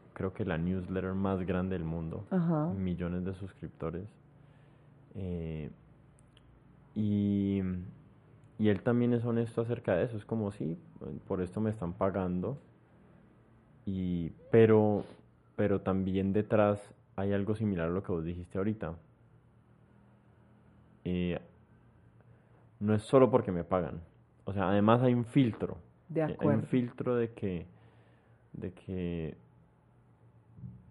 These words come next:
Speaker 1: de que hay, eh, coherencia.
Speaker 2: Que esto me representa.
Speaker 1: Exacto.
Speaker 2: Esto me representa, súper de acuerdo. Y yo se lo he dicho a la gente, si, si estás aquí es porque crees en mí,
Speaker 1: Ujú.
Speaker 2: has decidido hundir el botón de seguir, que eso es duro,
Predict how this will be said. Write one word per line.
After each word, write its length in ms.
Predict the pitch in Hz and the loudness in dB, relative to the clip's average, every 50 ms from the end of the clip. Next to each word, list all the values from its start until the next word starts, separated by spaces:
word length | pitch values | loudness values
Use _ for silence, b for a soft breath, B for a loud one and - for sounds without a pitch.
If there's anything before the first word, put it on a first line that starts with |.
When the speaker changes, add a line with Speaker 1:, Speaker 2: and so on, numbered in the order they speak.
| - - - - | -20 -20 -12 -10
Speaker 1:
de 200 | 95 87 98 92 | -6 -6 -6 -6
que 220 | - - - 98 92 | -8 -8 -6 -4 -2
hay, 320 | 90 87 87 90 92 90 - - - - - - - - - | -2 -2 -2 -2 -4 -8 -10 -18 -20 -20 -20 -20 -20 -18 -12
eh, 680 | - 104 101 98 98 98 98 98 98 98 95 95 95 - - | -10 -8 -6 -6 -6 -4 -4 -4 -6 -6 -6 -8 -10 -10 -6
coherencia. 800 | - 110 101 92 87 95 98 101 104 101 - - 107 104 107 117 | -2 -2 0 0 0 0 0 -2 -2 -2 -4 -6 -6 -4 0 4
Speaker 2:
Que 100 | 196 180 | 4 4
esto 180 | 165 - - 208 | 4 4 4 4
me 100 | 220 233 | 4 4
representa. 640 | 254 247 - 180 156 - 180 180 185 170 - - | 4 2 2 2 0 2 0 0 0 -2 -4 -8
Speaker 1:
Exacto. 380 | 139 87 - 80 73 - - - - - - - | -10 -10 -10 -12 -14 -14 -18 -20 -20 -20 -14 -6
Speaker 2:
Esto 260 | - 175 165 - 190 | -6 -4 0 2 2
me 100 | 202 208 | 2 2
representa, 600 | 208 208 196 190 175 165 160 151 160 - 170 170 - | 2 0 -2 -2 0 0 0 -2 -2 -6 -8 -10 -2
súper 360 | - - 220 202 202 190 175 | 4 6 6 6 6 4 2
de 60 | 160 | 2
acuerdo. 380 | 151 147 - 160 151 - - 180 - B B B B B B B | -4 -4 -6 -8 -8 -8 -10 -12 -14 B B B B B B B
Y 140 | 247 240 214 | 6 6 10
yo 160 | 190 202 190 | 10 10 8
se 100 | 196 220 | 8 6
lo 80 | 214 214 | 4 4
he 20 | |
dicho 140 | 214 214 214 | 4 4 4
a 40 | 214 | 4
la 100 | 202 196 | 4 4
gente, 300 | 196 185 175 - 170 165 | 4 2 2 0 -4 -2
si, 260 | - - 202 180 185 b b b b b b b b b - _ - | 2 2 2 2 2 b b b b b b b b b -20 _ -4
si 140 | - 226 220 | 4 4 6
estás 260 | 208 214 208 196 220 233 | 6 6 6 4 4 4
aquí 140 | - 262 | 4 2
es 80 | 269 254 | 2 4
porque 400 | - 277 240 - 254 247 254 - - - - - - _ - | 4 4 4 4 2 2 2 -2 -20 -20 -20 -20 -20 _ 2
crees 220 | - 214 190 196 226 | 6 8 10 10 10
en 120 | 262 254 | 10 10
mí, 240 | 214 180 202 302 - - - - - - - | 8 8 6 4 0 -6 -16 -20 -20 -16 -14
Speaker 1:
Ujú. 680 | - - - - - - - - - - - - 180 | -14 -14 -14 -18 -20 -20 -20 -20 -20 -14 -2 4 6
Speaker 2:
has 120 | 196 190 180 | 8 8 8
decidido 500 | 202 214 214 262 247 226 214 220 214 - | 8 6 6 6 6 10 12 12 12 12
hundir 280 | 262 262 240 214 214 | 10 8 8 8 8
el 100 | 226 247 | 6 6
botón 240 | 240 254 240 226 214 | 4 4 4 4 4
de 100 | 208 226 | 4 4
seguir, 320 | 220 240 202 196 220 214 - | 4 4 4 4 2 2 2
que 120 | - 190 | 0 0
eso 120 | 165 - | 2 4
es 100 | 175 175 175 | 4 10 12
duro, 480 | 220 247 240 233 214 180 139 139 - | 12 12 12 12 12 12 12 8 -2